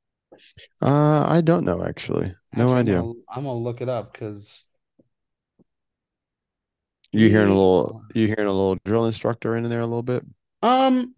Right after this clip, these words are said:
Speaker 2: a little bit. It, it was, it was more or less, um,
Speaker 1: Cadence.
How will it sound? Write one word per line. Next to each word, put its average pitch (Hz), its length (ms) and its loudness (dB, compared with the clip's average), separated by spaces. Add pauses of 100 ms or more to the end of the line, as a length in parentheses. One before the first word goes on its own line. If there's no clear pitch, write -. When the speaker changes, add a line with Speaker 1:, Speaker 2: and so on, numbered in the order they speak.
(600)
Speaker 2:
a 220 60 2
little 285 360 4
bit. 151 580 -2 (140)
It, 170 300 -4
it 185 80 6
was, 165 320 2
it 175 100 -4
was 170 220 0
more 208 380 0
or 208 60 2
less, 175 720 -2 (480)
um, 127 720 0 (400)
Speaker 1:
Cadence. 110 560 -2